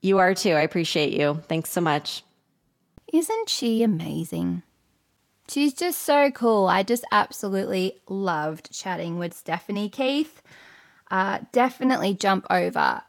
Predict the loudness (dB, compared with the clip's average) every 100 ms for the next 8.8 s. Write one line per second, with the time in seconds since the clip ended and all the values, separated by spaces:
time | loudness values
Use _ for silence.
0 | -4 -2 0 0 -2 -2 -4 -4 -6 -6
1 | -6 -8 -8 -8 -8 -6 -4 -4 -8 -6
2 | -4 -4 -4 -4 -4 -4 -2 -4 -4 -6
3 | -6 -6 -4 -4 -4 -4 -6 -6 -6 -6
4 | -6 -4 -6 -6 -6 -4 -2 -4 -6 -14
5 | -20 -14 -10 -4 -4 -2 -4 -2 -4 -6
6 | -4 -8 -4 -4 -2 -2 -2 -2 -4 -4
7 | -4 -6 -6 -8 -8 -8 -2 0 0 -2
8 | -4 -4 -8 -8 -6 -4 -6